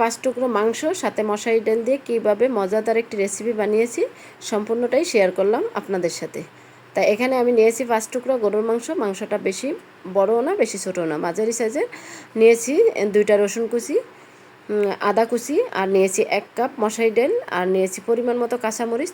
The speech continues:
তিনটা শুকনো মরিচ, আর নিয়েছি পেঁয়াজ কুচি, পেঁয়াজ পাঁচটা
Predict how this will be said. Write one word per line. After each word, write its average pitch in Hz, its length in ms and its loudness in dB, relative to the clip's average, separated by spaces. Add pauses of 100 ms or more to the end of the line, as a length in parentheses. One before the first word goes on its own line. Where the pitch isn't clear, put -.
তিনটা 196 320 -2
শুকনো 208 280 -6
মরিচ, 269 260 -2 (180)
আর 175 160 -4
নিয়েছি 185 300 -4
পেঁয়াজ 226 280 2 (360)
কুচি, 269 220 -2 (200)
পেঁয়াজ 202 220 0 (280)
পাঁচটা 220 300 -2